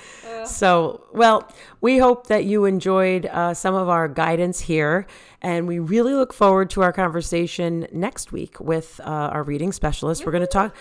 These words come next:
Speaker 2: yeah, we're gonna talk about summer reading. All right, we're sorry again to you science and math people, but we're gonna talk about summer reading 'cause that's something I have a, like, uh, well, I actually have a very thick mac-, math p-, thick math packet.
Speaker 1: <laughs>
Speaker 2: Uh, it's like a book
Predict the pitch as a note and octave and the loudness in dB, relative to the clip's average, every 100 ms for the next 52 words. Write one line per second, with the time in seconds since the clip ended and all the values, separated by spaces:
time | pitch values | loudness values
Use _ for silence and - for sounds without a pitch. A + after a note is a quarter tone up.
0 | - - _ B3 C#4 A#3 B3+ C#4 B3 B3 | -20 -20 _ -2 0 0 0 0 2 2
1 | A3+ - A3 A#3 G3+ F#3+ G3 G#3+ G3+ G#3+ | 2 2 4 4 4 2 2 0 -6 -2
2 | F#3+ F#3+ F#3+ - G#3 G3+ F#3+ F#3 F#3 F3 | 2 2 0 0 2 2 2 0 0 0
3 | E3+ D#3 E3 E3+ E3 D#3+ E3 F3 - D#3 | -2 -2 -4 -2 -4 -4 -4 -6 -6 -6
4 | D#3 D#3 D3+ D#3+ F#3+ A3+ A#3 G3 G3 F3+ | -4 -6 -4 -2 0 2 2 4 2 2
5 | F#3+ F3+ F3 E3+ E3+ E3 F3+ F3 F#3 E3 | 2 2 2 0 -2 0 0 0 -4 -4
6 | E3 E3 E3+ D#3 D3+ E3 D3+ - - - | -4 -4 -2 -4 -4 -2 -4 -4 -8 -8
7 | - - - D#3+ D3 C#3 D#3 F3 - B2+ | -6 -10 -12 -6 -4 -2 -4 -6 -8 -8
8 | C#3+ C3+ C3 D3 C#3 - - D3+ D3+ D3 | -6 -6 -6 -4 -6 -6 -8 -8 -8 -10
9 | D#3 - - D#3 D#3+ F3 - - - _ | -10 -14 -12 -4 -2 -2 -10 -4 -4 _
10 | _ _ _ _ - C4 C4 - - E3+ | _ _ _ _ 0 0 0 -10 -10 -2
11 | F3+ F3+ - _ - - - - - - | 0 0 -4 _ -10 -6 -6 -8 -10 -14
12 | - D4 - D4+ - D4 - D#3 D#3 D3 | -14 -20 -18 -18 -16 -16 -8 -6 -4 -4
13 | F3+ G3 E3+ D#3+ B2+ F3+ | -4 -2 -2 4 6 6